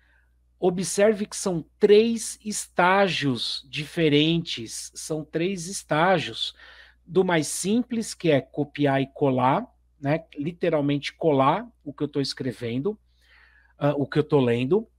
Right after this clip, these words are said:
Depois eu vou explicar pra que depois eu possa opinar. Isso daqui tem uma escala de dificuldade. Ah, então eu vou primeiro ler, copio tudo, depois eu explico, depois eu opino tudo no mesmo dia?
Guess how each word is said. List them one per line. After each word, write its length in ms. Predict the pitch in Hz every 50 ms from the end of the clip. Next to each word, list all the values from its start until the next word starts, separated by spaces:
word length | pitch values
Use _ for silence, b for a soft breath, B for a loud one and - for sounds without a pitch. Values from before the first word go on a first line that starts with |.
| _ b b b b b b b b
Depois 800 | 151 151 208 214 214 - 196 180 160 135 117 - - - - -
eu 120 | - 165
vou 420 | 165 139 156 165 156 151 - - _ -
explicar 1200 | 185 196 220 262 269 262 - - - - 175 170 170 - - 135 127 123 135 165 - - - _ _ _ _ _ _ _ _ _ _ _ _ _ _ _ _
pra 160 | - 175 165
que 220 | 165 - - 175 165
depois 880 | 151 156 233 247 - _ - 196 185 185 196 214 220 208 - - -
eu 160 | - 196 208
possa 540 | 202 _ - 180 165 170 175 170 - - 190 185
opinar. 640 | 190 185 180 - - 220 202 165 143 131 120 113 - _
Isso 300 | - 170 185 - - -
daqui 260 | 170 156 143 - - 190
tem 160 | 180 - 190
uma 160 | 185 170 160
escala 380 | 147 - - - 170 175 175 170
de 180 | 147 139 143
dificuldade. 1200 | 135 127 147 208 208 - - 190 190 185 _ - 214 185 151 135 117 113 110 - - - - _ _ _ _ _ _ _ _ B B B B B B B B B B B B B B B B B B _ -
Ah, 160 | - 220 214 196
então 240 | 170 165 - 202
eu 120 | 220 233 226
vou 180 | 175 190 208
primeiro 380 | - - 185 185 185 180 165 160
ler, 380 | 151 156 160 175 208 233 247 240
copio 380 | - 190 - - - 170 160
tudo, 400 | 160 - - 202 226 254 233 214
depois 400 | 190 196 180 - - 185 185 165
eu 60 | 165
explico, 400 | 170 165 - - 196 226 226 240
depois 360 | 220 214 220 220 214 214 202 170
eu 80 | 196
opino 340 | 180 180 - 196 208 208 202
tudo 240 | - - 226 220 262
no 60 | 254
mesmo 340 | 226 208 190 165 151 151 143
dia? 420 | 135 127 160 214 208 156 120 117